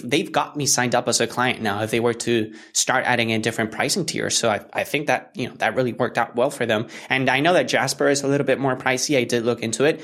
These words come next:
It's, it's more targeted to digital, uh, marketers and content creators and writers. Um, and they, I think they charge fifty bucks a month or something for it.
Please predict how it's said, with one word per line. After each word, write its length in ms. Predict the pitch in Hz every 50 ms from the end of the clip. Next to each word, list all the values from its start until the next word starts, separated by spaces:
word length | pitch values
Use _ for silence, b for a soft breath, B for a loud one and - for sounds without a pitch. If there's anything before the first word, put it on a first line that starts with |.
| B B B B
It's, 280 | - 131 - - - -
it's 180 | 147 139 -
more 140 | 156 165 190
targeted 520 | 185 - - 143 139 131 147 147 127 - -
to 100 | - 127
digital, 560 | 120 123 117 123 123 127 127 117 117 - -
uh, 160 | 113 117 117
marketers 480 | 113 110 117 117 113 - 139 139 139 139
and 100 | 135 117
content 320 | - - 113 110 - 135
creators 420 | - - 170 185 220 240 247 - - - _ _ _ _
and 180 | - 135 123 113
writers. 480 | 110 113 127 135 185 208 285 - - B B B B B B B B B _
Um, 220 | - 131 127 123 - -
and 160 | 135 127 120
they, 100 | 131 -
I 120 | - 131
think 200 | 127 - 196 190
they 100 | - 143
charge 300 | 117 - - 131 123 -
fifty 280 | - - 123 - - 117
bucks 260 | 110 117 113 - -
a 20 | 113
month 220 | 104 120 139 -
or 80 | 185 190
something 260 | - 196 202 214 208
for 140 | - 220 226
it. 200 | 226 - -